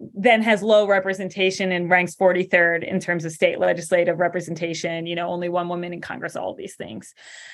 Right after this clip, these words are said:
And so I think part of it has to do with, we have to be attentive to the partisan story. Um, so where,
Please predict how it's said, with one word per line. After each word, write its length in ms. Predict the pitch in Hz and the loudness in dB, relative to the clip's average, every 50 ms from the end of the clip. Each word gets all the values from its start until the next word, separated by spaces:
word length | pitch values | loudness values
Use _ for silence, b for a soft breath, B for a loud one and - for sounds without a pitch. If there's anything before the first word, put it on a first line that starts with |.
| B B | B B
And 160 | - 269 277 | 2 2 2
so 540 | - - - 330 285 277 269 262 269 - - - _ _ _ _ _ _ _ _ _ _ _ _ - | 2 4 4 6 6 8 6 6 4 0 -4 -12 _ _ _ _ _ _ _ _ _ _ _ _ 0
I 60 | 254 | 2
think 320 | 240 302 294 277 233 226 | 2 2 2 0 0 -2
part 280 | - - 294 330 370 381 | -2 4 6 6 6 6
of 80 | 392 | 6
it 160 | 381 370 339 294 | 6 4 4 4
has 200 | 277 269 262 - | 2 0 0 -2
to 120 | - 247 | -6 -4
do 220 | 226 226 233 233 | -2 -2 -2 0
with, 160 | 214 214 202 208 | 0 0 0 2
we 80 | 214 | 2
have 140 | 208 202 202 | 2 2 2
to 80 | - 208 | 0 -2
be 120 | 202 196 | 0 0
attentive 420 | 190 185 208 208 196 190 214 190 - - | -2 0 0 -2 -2 -2 -4 -6 -4 -4
to 180 | - 190 170 - _ - | -4 -4 -4 -6 _ -4
the 100 | 185 165 | -4 -2
partisan 520 | 165 - 202 196 208 233 233 262 262 262 | 2 2 4 4 4 2 2 2 0 0
story. 600 | 262 - - 285 277 277 285 285 294 302 311 302 302 B B B B B B B B B | 0 -2 0 2 4 4 4 4 2 0 -2 -4 -6 B B B B B B B B B
Um, 380 | - 208 214 208 202 202 196 196 | 4 4 6 6 4 4 2 0
so 360 | 190 - - 247 214 202 196 | -2 0 4 4 4 6 4
where, 760 | 190 185 185 214 208 214 226 233 240 240 233 233 240 240 233 | 2 2 4 4 4 6 6 6 6 4 4 2 0 -2 -6